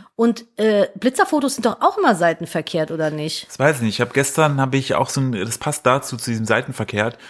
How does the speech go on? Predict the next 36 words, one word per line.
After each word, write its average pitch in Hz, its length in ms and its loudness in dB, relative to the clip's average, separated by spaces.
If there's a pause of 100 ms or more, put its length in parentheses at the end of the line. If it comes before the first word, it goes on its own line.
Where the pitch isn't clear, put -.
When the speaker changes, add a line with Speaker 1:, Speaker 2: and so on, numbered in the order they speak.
(160)
Speaker 2:
einen 104 100 -4
sehr 120 360 2
weirden 127 240 0
Kommentar 113 460 0
bekommen. 110 460 0
Speaker 1:
<laughs> - 60 -20 (200)
Speaker 2:
Da 104 120 -4
hab 120 200 0
ich 117 220 -4
in 117 80 -2
meiner 113 240 2
Selfie-Cam, 135 800 0
bei, 107 100 2
auf 113 140 -2
Instagram 120 540 0
hab 113 100 -2
ich 113 140 -6
so 117 80 -4
einen 110 100 -4
veganen 107 340 2
Braten 110 400 2
gezeigt, 104 400 -2
der 110 60 -2
mir 107 100 0
zugeschickt 104 520 -6
wurde. 107 300 4
Speaker 1:
Hm. 196 360 2
Speaker 2:
Und 113 80 -2
da 104 60 4
frug - 360 -4
ich, - 340 -6
ob - 160 -4
ich 107 160 -8
diesen 110 340 -2
testen 147 380 0
solle. 104 440 2